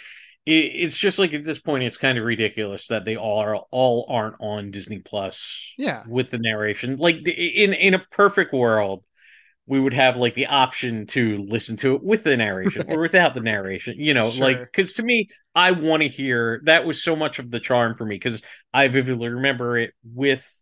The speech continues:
Speaker 1: you know, the Stan Lee narration, you know,
Speaker 2: Yeah.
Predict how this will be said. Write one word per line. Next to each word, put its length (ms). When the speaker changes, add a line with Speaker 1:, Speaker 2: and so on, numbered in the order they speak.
Speaker 1:
you 160
know, 220
the 160
Stan 380
Lee 120
narration, 580
you 160
know, 180
Speaker 2:
Yeah. 140